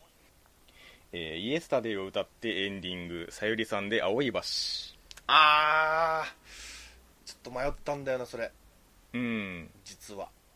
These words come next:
Speaker 1: まあ、
Speaker 2: まあ、
Speaker 1: エンディングとか、まあ、その、<laughs> 変則的ですけど、後半の方ですね。
Speaker 2: まあ、そうだね。
Speaker 1: うん。
Speaker 2: うん。ゲームセンターのやつやね。
Speaker 1: そうですね。<laughs> ゲームセンターのやつ。<laughs>
Speaker 2: え？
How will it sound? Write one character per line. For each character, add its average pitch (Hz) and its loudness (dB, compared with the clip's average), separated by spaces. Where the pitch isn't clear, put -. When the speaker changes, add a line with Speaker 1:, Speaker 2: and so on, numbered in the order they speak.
Speaker 1:
ま 110 -6
あ、 - 0
Speaker 2:
ま 87 -2
あ、 - -4
Speaker 1:
エ 110 -2
ン 135 -2
デ 123 2
ィ 131 2
ン - 0
グ 123 -2
と 113 -2
か、 95 -4
ま 92 -4
あ、 - -4
そ 98 -10
の、 92 -4
<laughs> - -16
変 135 -2
則 120 -4
的 113 -2
で 107 2
す - -8
け 98 -6
ど、 85 -10
後 131 0
半 117 2
の 107 -4
方 104 -8
で 85 -8
す - -14
ね。 - -12
Speaker 2:
ま 190 2
あ、 - -4
そ 175 -6
う - -10
だ - -10
ね。 185 -6
Speaker 1:
う 107 -8
ん。 - -4
Speaker 2:
う 110 -4
ん。 95 -8
ゲ 131 -2
ー 139 -2
ム 139 -6
セ 151 -6
ン 123 -8
タ 98 -12
ー - -12
の - -18
や 87 -16
つ - -20
や - -20
ね。 143 -20
Speaker 1:
そ - -8
う - -6
で 76 -10
す - -10
ね。 113 -2
<laughs> - -
ゲ - -4
ー - 0
ム 139 -2
セ - -2
ン - -2
タ - -10
ー - -10
の - 2
や 107 0
つ。 - -8
<laughs> - 2
Speaker 2:
え？ - 0